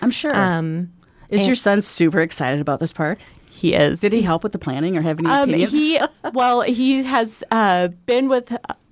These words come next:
Speaker 2: me to many, um, fundraisers and talks, and both of my kids have been such troopers, but they,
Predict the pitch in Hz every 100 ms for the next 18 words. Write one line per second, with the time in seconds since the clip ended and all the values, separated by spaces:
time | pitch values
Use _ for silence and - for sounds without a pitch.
0 | _ _ _ 226 226 214 233 185 190 202
1 | 202 196 - 175 156 156 165 190 214 -
2 | 311 339 320 277 262 262 226 202 170 170
3 | 170 302 320 240 220 - 208 196 180 247
4 | 226 233 220 170 180 165 - 156 165 165
5 | 165 - - - - - - 233 - -
6 | 185 165 156 151 170 - - - 214 214
7 | 214 226 220